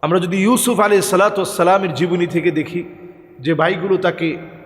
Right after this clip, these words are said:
ঠেলে কুয়ার ভিতর ফেলে দিল, অন্ধকার কুয়া, বিশাল কুয়া, সেই কুয়ার ভিতরে যারা ফেলে দিল, ইউসুফ আলাইহিস সালাতু ওয়াস সালাম যখন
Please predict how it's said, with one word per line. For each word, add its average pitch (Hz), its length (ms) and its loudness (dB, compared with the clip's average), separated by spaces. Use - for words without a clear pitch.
ঠেলে 226 420 4
কুয়ার 247 240 6
ভিতর 202 280 0
ফেলে 165 280 0
দিল, 131 200 -6
অন্ধকার 175 520 0
কুয়া, 151 260 0
বিশাল 190 680 2
কুয়া, 147 240 -4
সেই 233 240 2
কুয়ার 269 380 4
ভিতরে 247 300 0
যারা 214 200 4
ফেলে 277 300 2
দিল, 190 260 2
ইউসুফ 170 340 2
আলাইহিস 165 260 2
সালাতু 170 360 2
ওয়াস - 140 -6
সালাম 165 280 2
যখন 156 380 -2